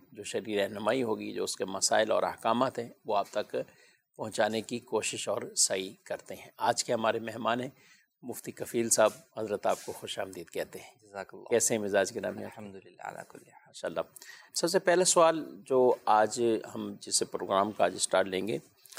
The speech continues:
Speaker 1: ایک عام آدمی کا سوال ہے کہ سنت مؤکدہ اور غیر مؤکدہ میں کیا فرق ہوتا ہے؟ اور یہ ویسے ہی پوچھنا چاہ رہے ہیں overall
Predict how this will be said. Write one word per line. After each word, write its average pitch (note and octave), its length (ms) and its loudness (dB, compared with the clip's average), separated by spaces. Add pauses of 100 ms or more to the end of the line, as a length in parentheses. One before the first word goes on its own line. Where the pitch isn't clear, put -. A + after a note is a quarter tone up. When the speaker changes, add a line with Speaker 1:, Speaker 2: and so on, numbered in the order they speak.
(400)
Speaker 1:
ایک D#3+ 220 4 (260)
عام D#3 300 4
آدمی D3 520 6 (360)
کا A#2 440 8 (100)
سوال A2+ 420 4 (100)
ہے G#2 240 6
کہ A#2+ 500 4 (180)
سنت D3 480 2
مؤکدہ C3+ 640 2
اور C#3 140 8
غیر B2 440 6
مؤکدہ A#2+ 520 4
میں A#2+ 280 2
کیا A2 180 2
فرق - 480 -4
ہوتا G2+ 360 -2
ہے؟ G2 120 -2 (840)
اور G2+ 540 8 (160)
یہ A#2+ 320 4
ویسے C#3 280 6
ہی E3+ 80 8
پوچھنا B2+ 400 2
چاہ G#2+ 240 4
رہے A2+ 140 4
ہیں - 400 -2
overall G#2 360 8